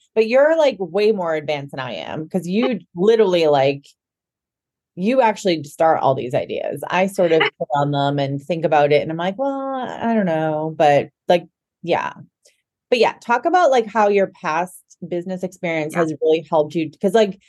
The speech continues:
Speaker 1: I think if this is your first business, you would not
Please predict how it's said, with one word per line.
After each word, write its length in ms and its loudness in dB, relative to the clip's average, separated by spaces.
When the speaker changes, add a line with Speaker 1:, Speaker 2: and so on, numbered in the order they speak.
Speaker 1:
I 140 4
think 180 2
if 80 -2
this 160 0
is 100 -6
your 140 4
first 280 0
business, 420 -2
you 120 -8
would 120 -2
not 380 -4